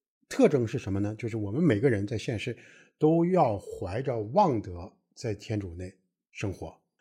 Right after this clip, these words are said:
所以用若望一书的这句话来说，就是我们将来如何还没有明显。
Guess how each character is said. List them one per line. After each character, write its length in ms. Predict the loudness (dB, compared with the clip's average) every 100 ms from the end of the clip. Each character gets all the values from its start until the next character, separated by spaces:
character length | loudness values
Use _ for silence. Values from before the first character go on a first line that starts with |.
| _
所 140 | 0
以 40 | 2 0 -6 2
用 140 | 4
若 100 | 6
望 140 | 6 6
一 100 | 2
书 120 | 0
的 80 | -2
这 100 | -2
句 60 |
话 140 | -4 0
来 140 | 0
说， 180 | 0 -2
就 120 | -4
是 80 | -8 -4
我 140 | -2
们 160 | -2 -4
将 220 | -2 2
来 120 | 2
如 220 | 0 -2
何 300 | -4 -6 -8 -10 -20 -20 _
还 160 | -6 -2
没 140 | 0
有 180 | 0 -2
明 260 | -4 -2
显。 260 | -2 -4 -8